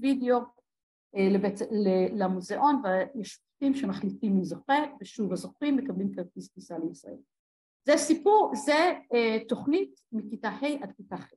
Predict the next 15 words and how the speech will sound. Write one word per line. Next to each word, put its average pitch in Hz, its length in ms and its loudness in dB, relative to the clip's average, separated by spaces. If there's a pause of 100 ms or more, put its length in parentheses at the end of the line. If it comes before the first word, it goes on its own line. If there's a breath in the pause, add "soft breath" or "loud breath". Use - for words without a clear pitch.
(440)
יש 269 220 4
לנו 320 220 4
גם 285 180 4
סיפור, 440 720 0
אה, 247 240 2 (100)
תוכנית 285 560 -2 (380)
של 226 80 -2
העדשה 214 440 -2
היהודית, 208 520 -2
אתם 269 140 -8
יכולים 226 180 -4
לראות 208 260 -4
את - 140 -12
השקופית - 840 -6
פה, 330 240 0